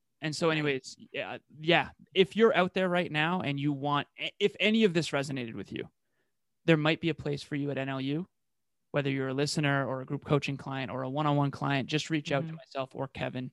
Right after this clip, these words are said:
Speaker 1: Again, um, in the show notes, our emails and all that stuff. So if you look at the podcast, check that out. If you love the podcast, you'll love us and you'll love our community.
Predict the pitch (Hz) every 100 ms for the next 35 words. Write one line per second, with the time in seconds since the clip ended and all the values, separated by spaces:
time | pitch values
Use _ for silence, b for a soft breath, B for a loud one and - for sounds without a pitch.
0 | B B B 139 143 135 135 123 127 127
1 | 123 - 165 139 - 147 139 139 - 131
2 | 127 139 139 135 135 131 127 131 135 139
3 | 131 - 135 131 139 139 143 - 135 135
4 | - 135 139 - - b b - 143 -
5 | 131 135 135 135 151 165 151 147 147 143
6 | 143 131 - 135 131 131 135 - 139 135
7 | 131 135 135 139 - 127 - -